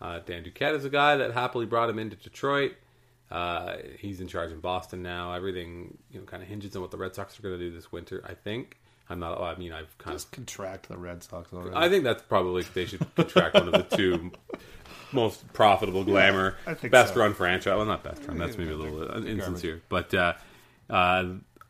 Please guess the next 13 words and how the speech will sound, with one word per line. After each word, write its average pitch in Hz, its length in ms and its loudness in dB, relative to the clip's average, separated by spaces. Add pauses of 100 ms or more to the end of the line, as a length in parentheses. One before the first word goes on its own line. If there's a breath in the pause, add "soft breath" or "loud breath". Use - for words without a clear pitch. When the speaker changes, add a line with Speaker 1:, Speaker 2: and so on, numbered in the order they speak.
(260)
Speaker 1:
I, 135 320 8
I 120 180 4
would 127 220 4
not 120 220 4
be 90 80 -2
surprised - 380 -2
to - 60 -18
see 92 60 -16
David 87 260 -6
Price 85 300 -6
in, 85 280 -8
uh, 82 240 -10 (200)
Boston. 85 460 -8